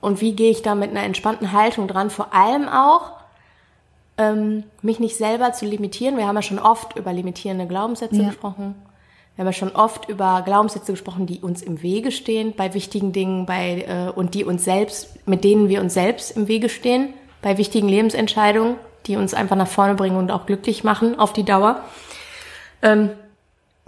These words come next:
Speaker 1: und wie mache ich das? Also ich, ich, mir fällt's unheimlich schwer, das zu beschreiben, aber es ist so, als ob ich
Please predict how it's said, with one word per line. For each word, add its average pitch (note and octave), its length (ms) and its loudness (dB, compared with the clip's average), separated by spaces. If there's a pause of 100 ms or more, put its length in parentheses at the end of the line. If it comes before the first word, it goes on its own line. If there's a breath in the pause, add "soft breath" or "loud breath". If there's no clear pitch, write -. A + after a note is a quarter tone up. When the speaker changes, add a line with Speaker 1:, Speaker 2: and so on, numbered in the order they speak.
(720)
Speaker 1:
und C4 420 2 (280)
wie G#3+ 180 -4
mache B3+ 240 4
ich C4+ 80 -8
das? C4 360 0 (600)
Also G#3 400 0 (540 loud breath)
ich, - 240 -10
ich, - 240 -14 (160)
mir B3 100 -2
fällt's C#4+ 240 0
unheimlich C#4+ 320 0
schwer, B3+ 180 0
das B3+ 160 2
zu - 80 -8
beschreiben, A3 460 2
aber F#3+ 120 0
es F#3+ 80 -8
ist - 360 -4
so, B3 220 6
als - 340 2
ob B3 200 0
ich D4+ 440 -6